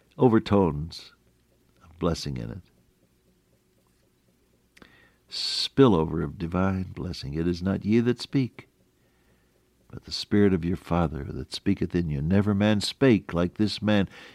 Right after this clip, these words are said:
You and I stand in the lengthened shadow of that divine Christ whose we are, and whose blessed Holy Spirit dwells within us.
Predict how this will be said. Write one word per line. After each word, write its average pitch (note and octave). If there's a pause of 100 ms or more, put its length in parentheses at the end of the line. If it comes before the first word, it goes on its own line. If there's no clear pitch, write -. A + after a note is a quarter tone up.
(120)
You B2+
and D#3
I D3
stand E3
in A#2+
the G#2+ (240)
lengthened C3+
shadow B2 (320)
of G#2+
that B2 (300)
divine C3
Christ F2
whose B2
we A2
are, D2 (640)
and E2+
whose G2
blessed G2
Holy G#2+
Spirit G#2+
dwells G2
within F2+
us. -